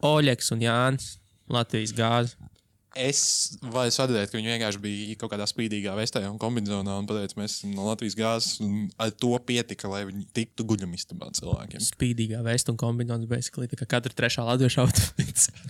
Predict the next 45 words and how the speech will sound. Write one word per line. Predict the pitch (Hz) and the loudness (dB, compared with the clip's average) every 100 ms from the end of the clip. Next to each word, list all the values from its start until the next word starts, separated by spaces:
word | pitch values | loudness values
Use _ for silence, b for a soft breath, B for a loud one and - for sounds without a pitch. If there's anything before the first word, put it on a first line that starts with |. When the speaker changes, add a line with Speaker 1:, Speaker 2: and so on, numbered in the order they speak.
| - | -16
Speaker 2:
<laughs> | - - - - 131 | -12 -12 -10 -4 2
Līdz | 170 165 | 2 2
ar | 131 | 0
tā, | 143 B B B | -4 B B B
man | 185 285 | 2 4
liekas, | 220 - | 4 2
problēma | 170 220 208 107 104 | 2 4 4 2 0
nav | 107 | 0
tas, | 135 151 | 2 2
ka | 123 | 0
tie | - 113 107 107 120 120 | -2 -2 -2 -4 -6 0
krāpnieki | 147 185 180 101 92 | 4 4 2 0 0
kaut | 110 | -2
ko | 104 | 0
dara, | 110 | 0
bet | 110 101 | 0 -2
tas, | 131 | -2
ka | - | -2
cilvēki | - 131 110 98 101 | 0 2 2 0 -2
viņus | 101 113 | -4 -2
laiž | 113 104 | -2 -2
savās | - 95 98 | -4 -6 -2
guļamistabās | 107 107 98 - 92 76 85 - | 0 0 -2 -4 -6 -6 -6 -8
un, | 95 95 92 95 | -6 -6 -4 -4
ā, | 95 95 95 98 | -6 -6 -8 -10
pie | - 104 | -4 -2
seifiem, | - 107 117 113 98 98 | 0 -2 -2 -4 -4 -6
un | 98 | -8
kur | 101 - 104 | -8 -6 -4
vēl | 196 | -4
viņi | 185 185 | -6 -6
skaidru | - - 123 113 | -6 -4 -4 -4
naudu | 110 110 98 | -4 -2 -4
mājās | 101 117 113 - | -4 -2 -2 -2
uzglabā. | 117 120 143 113 - - - | -2 -2 -2 -2 -6 -14 -6
Speaker 1:
Jā, | 127 120 | 0 2
nu, | 117 | 2
seifi | 123 117 117 131 | 4 2 2 2
droši | 131 135 | 2 2
vien | 127 | 2
ir | 127 | 2
ļoti | 123 | 2
daudziem | 120 120 123 | 2 2 2
Latvijas | 123 131 131 | 0 -2 -2
iedzīvotājiem. | 123 131 131 143 139 | -2 -2 -4 -4 -6